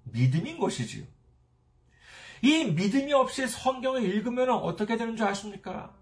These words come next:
성경책 다 거짓말 같아요. 성-, 그리고 또 뭐 성경을 어디를 읽어도 다 뭐 그 얘기가 그 얘기인 것처럼 들어옵니다. 아, 모세가 하나님께 기도를 했더니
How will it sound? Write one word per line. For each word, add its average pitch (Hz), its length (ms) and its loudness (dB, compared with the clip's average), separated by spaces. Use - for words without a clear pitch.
성경책 254 800 -8
다 285 680 -2
거짓말 269 520 6
같아요. 240 360 4
성-, 247 280 2
그리고 277 200 -4
또 302 100 -6
뭐 269 100 0
성경을 277 560 -2
어디를 254 640 2
읽어도 262 420 4
다 285 440 -2
뭐 320 260 -6
그 202 200 -4
얘기가 233 360 -2
그 - 160 -4
얘기인 247 340 -4
것처럼 262 360 -2
들어옵니다. 240 400 -2
아, - 380 0
모세가 240 580 2
하나님께 247 540 -4
기도를 226 340 -2
했더니 226 340 -4